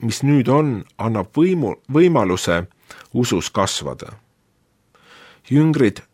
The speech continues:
te saate näha midagi, mida te varem ei ole näinud, ja hakkame minema. Enne teele minekut jõuab üks jüngritest,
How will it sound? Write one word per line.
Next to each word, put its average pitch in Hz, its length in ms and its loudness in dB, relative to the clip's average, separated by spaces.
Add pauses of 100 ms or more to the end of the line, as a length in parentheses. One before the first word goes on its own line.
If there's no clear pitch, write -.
te 92 120 -4
saate 139 340 -2
näha 120 260 -2
midagi, 117 600 -2 (100)
mida 101 260 -4
te 87 160 -6
varem 117 440 -2
ei 104 200 -4
ole 120 240 0
näinud, 117 480 -4 (720)
ja 90 120 -10
hakkame 101 440 -6
minema. 85 440 -8 (1300)
Enne 156 240 2
teele 160 300 2
minekut 151 640 -2 (120)
jõuab 135 320 4
üks 151 260 0
jüngritest, 117 760 0